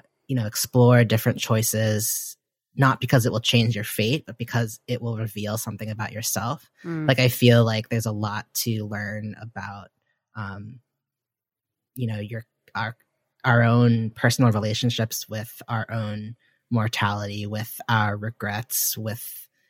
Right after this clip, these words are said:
Speaker 1: you know, the, the hardships of life and, um,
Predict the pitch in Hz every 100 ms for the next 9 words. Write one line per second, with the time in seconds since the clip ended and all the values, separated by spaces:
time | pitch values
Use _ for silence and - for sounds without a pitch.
0 | _ 120 110 104 110 110 110 107 98 117
1 | - 123 120 123 - 120 104 107 107 110
2 | - - 107 104 104 101 104 123 117 101
3 | 95 98 123